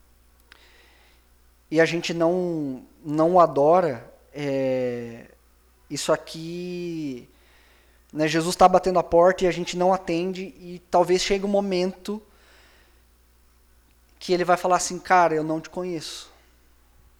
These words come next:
Eu não sei quem é você, eu não sei seu nome. Ah, mas eu fiz um monte de coisa e tal, não sei quem é você. Você não me adorou, você não me adorou em vida."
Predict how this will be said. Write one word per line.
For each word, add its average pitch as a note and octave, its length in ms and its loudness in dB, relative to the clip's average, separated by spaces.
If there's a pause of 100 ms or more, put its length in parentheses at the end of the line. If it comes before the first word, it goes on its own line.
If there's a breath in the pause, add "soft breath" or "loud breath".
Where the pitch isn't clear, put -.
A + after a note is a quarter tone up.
(220)
Eu C3+ 80 -12
não C#3+ 160 -8
sei D3+ 220 -10
quem D3+ 160 -12
é D3 40 -8
você, D#3+ 280 -12
eu C3+ 40 -8
não C#3 120 -8
sei C#3+ 160 -10
seu C#3+ 200 -8
nome. D3 440 -10 (1600 soft breath)
Ah, F#3 160 0
mas F3 160 -4
eu D#3+ 80 -10
fiz E3 180 -12
um F3 40 -6
monte E3+ 260 -4
de E3 100 -14
coisa D#3+ 720 -6
e C3 60 -18
tal, C#3+ 440 -6 (480)
não E3+ 100 -14
sei E3 240 -6
quem E3+ 120 -8
é - 20 -6
você. D#3+ 420 -10 (400 soft breath)
Você - 140 -4
não D#3 100 2
me D#3 80 0
adorou, D#3 560 -2 (440 soft breath)
você - 120 -14
não D3 100 -6
me D3+ 80 -4
adorou D3+ 300 -2
em D#3+ 80 -4
vida." D3 400 -14